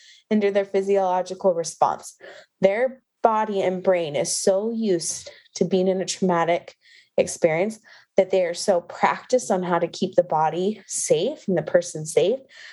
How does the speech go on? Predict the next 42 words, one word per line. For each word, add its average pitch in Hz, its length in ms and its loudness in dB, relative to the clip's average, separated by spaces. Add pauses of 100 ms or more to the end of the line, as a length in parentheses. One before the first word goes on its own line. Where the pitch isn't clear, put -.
(180)
that - 120 0
they're 180 240 0
constantly 196 920 0
in 175 160 -2
that 156 180 0
stage, 160 300 -2
and 170 100 2
it's - 180 -4
wired 208 640 0
to 202 220 -2
react 165 460 0
that 156 240 0
way. 127 260 0 (480)
They 208 160 4
have 226 380 0
tons 196 420 0
of 214 80 2
struggles 254 500 0
with 196 120 2
all 180 160 2
those 208 200 -6
things 214 220 0
I 208 100 2
just 214 280 -4
listed. - 480 -2 (840)
If 226 140 -2
we're 294 120 2
dealing 415 260 2
with 294 160 -4
a 254 60 4
student 233 640 0 (360)
who 240 320 2 (500)
is 226 120 2
in 226 100 2
crisis 285 600 -2 (480)
a 196 60 4
lot 165 400 0
and 208 120 0
gets - 200 -2
triggered 262 380 0
really 185 240 2
easily 156 680 -2